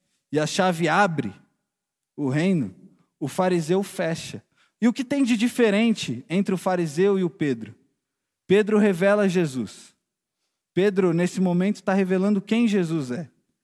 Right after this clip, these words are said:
Então, se você quer fazer um discipulado, se você, enquanto estiver indo e discipulando enquanto vai, quiser abrir o reino de Deus diante das pessoas,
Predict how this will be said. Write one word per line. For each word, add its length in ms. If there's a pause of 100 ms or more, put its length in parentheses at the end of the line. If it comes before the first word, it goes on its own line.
(300)
Então, 160
se 100
você 760 (540)
quer 140
fazer 300
um 80
discipulado, 1040 (320)
se 140
você, 300
enquanto 380
estiver 380
indo 480 (340)
e 80
discipulando 760
enquanto 380
vai, 400 (320)
quiser 260
abrir 360
o 60
reino 360
de 120
Deus 340
diante 340
das 160
pessoas, 680